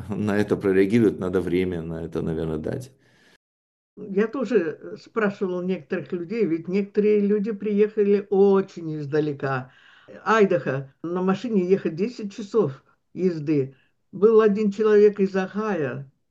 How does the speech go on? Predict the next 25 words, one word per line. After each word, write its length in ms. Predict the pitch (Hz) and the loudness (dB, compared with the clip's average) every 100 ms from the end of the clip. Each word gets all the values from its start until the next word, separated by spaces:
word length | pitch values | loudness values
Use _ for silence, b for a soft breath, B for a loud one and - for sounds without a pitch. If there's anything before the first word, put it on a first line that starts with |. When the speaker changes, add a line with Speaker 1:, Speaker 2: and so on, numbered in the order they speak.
| _ | _
Speaker 2:
и 100 | 196 | 0
сюда 320 | 190 220 196 185 | 2 0 0 0
можно 300 | 180 175 160 | -2 -6 -8
прилететь 680 | 165 185 175 156 190 165 | -4 -2 -2 -2 -4 -2
только 240 | 185 165 180 | -4 -4 -4
на 140 | 180 | -6
самолете. 720 | 185 190 202 202 180 135 131 b b _ _ | -4 0 2 4 4 2 -8 b b _ _
Но 120 | 214 | 4
были 340 | 202 302 277 240 | 6 4 4 2
люди, 300 | 294 226 208 | 0 0 0
которые 400 | 220 208 233 220 | 2 2 2 0
издалека 420 | 190 208 202 220 | 4 2 4 -4
приехали. 540 | 202 208 190 165 170 | -4 -2 -2 -2 -2
И 100 | 165 | -2
я 420 | 175 190 214 226 202 | 0 2 2 0 -4
спрашивала 840 | - 208 214 202 196 175 165 160 B - | -10 -4 -4 -2 -2 0 -2 -6 B -4
у 360 | 160 151 139 | -2 0 -2
некоторых: 640 | 135 175 175 - 175 165 139 - | -4 -4 -4 -2 -2 -2 -6 -4
«Почему? 640 | 196 - 247 269 139 135 _ _ _ | -4 -4 -4 -2 -2 -4 _ _ _
Почему 400 | 190 202 254 262 | -6 -4 -4 -4
в 80 | |
такую 340 | 202 202 240 196 | -2 -2 0 0
даль 300 | 160 220 262 | 2 2 2
вы 140 | 233 | -4
приехали? 800 | 202 202 180 165 160 156 139 143 | 0 2 2 0 -4 -4 -4 -6